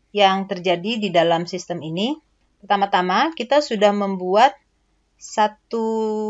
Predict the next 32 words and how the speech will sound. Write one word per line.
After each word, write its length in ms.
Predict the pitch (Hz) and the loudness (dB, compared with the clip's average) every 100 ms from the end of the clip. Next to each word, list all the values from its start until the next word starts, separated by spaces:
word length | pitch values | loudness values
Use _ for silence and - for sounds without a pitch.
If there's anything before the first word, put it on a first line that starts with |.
| 214 - _ - | -8 -14 _ -8
halaman 800 | - 202 214 214 180 220 330 - | 0 4 4 4 2 0 -4 -4
yang 240 | 208 196 | -2 -2
akan 240 | 185 190 190 | 0 -2 -2
kita 300 | 196 185 180 | -2 -2 0
share 320 | - 208 220 | 0 0 0
kepada 260 | 196 170 | -2 -2
siswa. 540 | 170 175 - 170 143 - - | -2 -6 -6 -6 -6 -8 -12
Misalnya, 640 | 190 196 185 196 269 330 _ _ _ | -2 0 2 2 0 -2 _ _ _
halaman 400 | - 190 190 190 | -2 0 2 0
ini 160 | 202 233 | 0 2
adalah 520 | 233 185 170 175 240 190 | 2 4 4 4 2 2
untuk 440 | 190 - 208 220 | -6 -6 -8 -6
siswa 420 | - 185 208 202 | -8 -6 0 0
nomor 320 | 196 175 180 196 | 0 -2 -4 -4
satu. 400 | 165 - 143 - _ _ _ _ _ _ _ _ _ _ | -6 -6 -14 -18 _ _ _ _ _ _ _ _ _ _
Oke, 420 | 170 175 233 320 _ _ _ - | -4 -2 -2 -4 _ _ _ -10
nah, 300 | 170 160 170 - | -6 -6 -10 -16
kita 240 | 196 247 226 | 0 0 2
harus 260 | 202 233 | 0 -2
membuat 500 | 214 196 180 185 180 | -4 -4 0 0 0
ini 140 | 185 180 | -4 -8
dulu, 580 | 170 160 170 233 349 - _ _ _ | -8 -6 -4 -4 -6 -8 _ _ _
lalu 180 | - 196 247 | -6 -6 -4
kemudian 420 | 226 208 240 247 | -2 0 0 0
nanti 480 | 226 226 254 330 339 _ _ | -2 -4 -4 -4 -6 _ _
jawaban 460 | 220 254 294 330 330 | 4 4 4 2 -2
siswa 320 | 226 - 214 | -6 0 2
yang 160 | 202 190 | 2 0
di 80 | 180 | -4
sini 220 | 240 254 - | -6 -8 -6
akan 400 | 185 - 196 190 | -4 -2 -2 -2
di-share 540 | 185 - 214 170 - | -6 -4 0 -2 -2